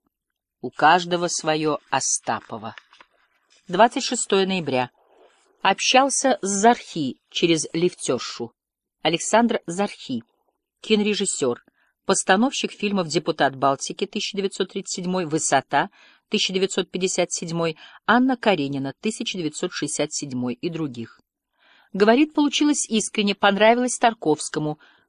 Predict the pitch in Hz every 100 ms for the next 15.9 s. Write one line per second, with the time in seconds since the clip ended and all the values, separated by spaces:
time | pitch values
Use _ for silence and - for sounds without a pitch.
0 | - 190 - 190 - 220 247 170 160 190
1 | 165 147 131 135 139 135 131 _ _ _
2 | 190 208 208 214 208 202 151 - - -
3 | - - 196 214 226 214 226 220 220 214
4 | 233 - - 208 - - 196 - 214 190
5 | 202 - 202 196 208 202 151 - - _
6 | _ _ _ _ _ _ _ _ 143 135
7 | 139 131 147 147 151 185 196 233 151 131
8 | 123 - _ - - 160 - 131 - _
9 | _ 151 143 147 160 202 170 - 127 123
10 | 123 120 123 113 _ _ _ _ _ _
11 | - 254 277 - 294 233 294 277 262 247
12 | 185 - 127 156 202 233 190 143 151 156
13 | 254 277 151 147 208 202 - 294 - 190
14 | 208 320 - 170 - 175 190 190 - 233
15 | 233 240 226 147 139 190 294 - 277